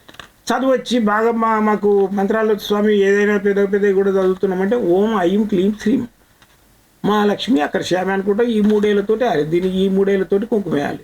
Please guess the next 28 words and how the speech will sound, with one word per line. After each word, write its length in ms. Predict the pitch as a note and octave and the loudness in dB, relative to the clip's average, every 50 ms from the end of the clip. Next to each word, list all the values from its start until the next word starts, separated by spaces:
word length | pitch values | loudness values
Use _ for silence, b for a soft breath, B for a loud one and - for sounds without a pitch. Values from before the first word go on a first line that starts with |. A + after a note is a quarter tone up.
| _ _ b b b b b b _ - | _ _ b b b b b b _ -2
ఇది 280 | F#3+ G#3 A3 A3 G3+ | 0 0 0 0 0
గోవులాగా 480 | E3+ D#3+ F3 G3 G3+ G3+ G#3 G3+ G3+ F#3+ | 0 2 2 2 2 2 2 0 0 2
ఉండాలి 340 | G3+ A3 A3+ A3 G3+ E3+ D#3 | 0 0 0 0 0 0 -2
దీనిది. 360 | D3 D#3 D3 G3 - C3 - - _ _ _ _ - | -2 -2 -4 -4 -4 -4 -8 -10 _ _ _ _ -4
ఇది 140 | F3+ F#3 | -4 -2
కన్ను, 440 | F#3+ - F#3 F#3 G3 G#3 A3 A#3+ C#4+ - _ _ _ _ _ _ - G#3 | -2 -2 0 0 2 2 0 0 -2 -4 _ _ _ _ _ _ -6 -4
ఇది 140 | G3 F#3+ | -2 0
మూతి, 520 | F#3+ F3+ F#3 G3+ G#3+ G#3+ G#3 A#3 A#3 C4 - _ _ - | 0 0 2 2 0 0 0 0 -2 -2 -4 _ _ -2
ఇది 120 | G3+ G3+ | 0 0
రెండు 340 | G3 G3 G3+ G3+ G#3+ B3+ F4 - _ _ _ _ _ _ _ _ _ - | 0 2 2 2 0 0 -2 -6 _ _ _ _ _ _ _ _ _ -2
కొమ్ములు, 300 | B3 G#3+ G3+ E3 C3 - | -2 0 0 0 -4 -6
చెవులు 420 | - - - - G#3+ G3+ F#3 F#3+ | -6 -8 -4 -2 0 0 0 0
అనుకో, 220 | F#3 F3+ F3 G#3 G#3 | -2 -2 -2 -2 -2
కొమ్ములు 300 | G#3 B3 A3 F3+ D#3+ C#3 | -2 -2 -4 -4 -4 -6
అనుకో, 260 | - - - - _ _ b b b b b b b - A#3+ | -6 -8 -10 -16 _ _ b b b b b b b -2 0
ఈ 80 | G#3+ G3+ | 0 2
విధంగా 240 | G3 G3 G3 G3 | 2 2 0 0
వేయాలి 300 | G#3+ A#3+ G#3+ - - - - - _ _ _ _ _ _ - | 0 0 0 -2 -4 -8 -10 -20 _ _ _ _ _ _ -2
మూడేళ్లతోటి 580 | G#3 F#3+ F3 F#3+ F3 E3 D3 - - C3+ - - - _ - | 0 2 2 2 0 0 -2 -2 -2 -4 -6 -6 -12 _ -6
కుంకుమ. 280 | E3+ D#3+ D#3+ E3+ C3 B2+ - _ _ _ _ B B B B - | -6 -4 -4 -6 -6 -8 -8 _ _ _ _ B B B B -8
ఇట్లా 160 | - C3+ F#3+ F#3+ | -4 -2 -2 0
తీసి 320 | F3 G3 F3+ - - A#3 | 0 -2 -2 -2 -2 -2
ఇట్లా 180 | G#3+ G3 G3 F3 | 0 0 0 -2
పోసినాం 400 | D#3 E3+ F#3+ F3+ E3+ G3+ G#3+ F#3+ | 0 0 0 0 0 -2 -2 -2
అనుకో, 240 | F3+ D#3+ C3+ D3 | -2 -2 -2 -2
అది 220 | E3 F#3 F#3 F#3 F3 | -2 0 0 -2 0
లెక్క 260 | D#3+ D#3+ D3+ - F3+ | 0 -2 -2 -2 -4
కాదు, 280 | E3+ D3+ C#3+ B2 A#2 | -2 -2 -2 -4 -6